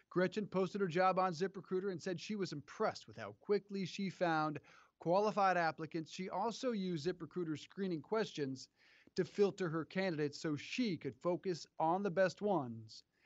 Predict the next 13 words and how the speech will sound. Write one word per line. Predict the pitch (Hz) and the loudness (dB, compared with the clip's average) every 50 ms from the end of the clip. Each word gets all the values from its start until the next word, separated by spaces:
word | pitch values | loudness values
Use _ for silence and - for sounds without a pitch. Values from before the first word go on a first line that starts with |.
| - - | -4 0
And | 180 190 | 2 2
that's | 185 - - | 2 2 2
how | 180 165 151 | 0 0 2
Gretchen | 139 185 180 170 - 143 | 2 2 0 0 -2 -6
found | 135 - 175 165 156 | -4 -2 -2 -2 0
a | 139 | -2
new | 139 160 175 165 | -2 -2 -2 -2
game | 143 165 156 151 156 | 0 -2 -2 0 0
artist | 160 170 185 196 185 - - _ - | 0 0 0 -2 -4 -8 -10 _ -10
in | 196 190 190 185 | -8 -8 -6 -4
less | 208 233 240 208 | -4 -2 -2 -4
than | - - 208 185 170 - - | -4 -4 -4 -4 -4 -6 -8
two | - - 254 269 269 269 262 262 262 | -6 -2 0 2 4 4 4 4 2